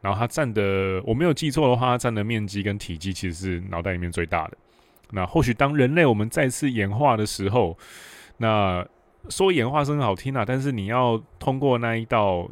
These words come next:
有效的突变，然后，呃，硬体的更新，然后你不是那个其中的失败品，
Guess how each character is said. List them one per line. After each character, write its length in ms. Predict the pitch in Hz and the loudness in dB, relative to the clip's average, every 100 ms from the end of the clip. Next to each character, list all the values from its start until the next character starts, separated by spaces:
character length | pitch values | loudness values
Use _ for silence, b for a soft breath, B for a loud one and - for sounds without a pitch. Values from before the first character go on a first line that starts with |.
| - | -2
有 180 | 104 | 0
效 200 | 95 120 | 2 2
的 100 | 110 | 2
突 240 | 98 98 95 | 0 -4 -4
变， 280 | 117 107 90 | 0 0 -2
然 180 | 85 92 | -4 -2
后， 300 | 104 98 90 B B B B B B B - | 0 0 -2 B B B B B B B -6
呃， 220 | 101 95 - | -4 -2 -2
硬 140 | 120 | -4
体 120 | 107 | -4
的 120 | 92 | -6
更 260 | 95 107 104 | -2 0 0
新， 420 | 107 104 98 101 | -4 -4 -4 -6
然 100 | 101 | -4
后 60 | 98 | -4
你 80 | 98 | -4
不 160 | - | -4
是 280 | 95 - 107 | -6 -2 -2
那 160 | 98 95 | -2 -2
个 80 | 92 | -4
其 200 | - 95 | -6 -6
中 160 | 95 | -4
的 60 | 92 | -4
失 200 | - 98 | -6 -4
败 180 | 98 95 | -2 -4
品， 220 | - 82 | -6 -10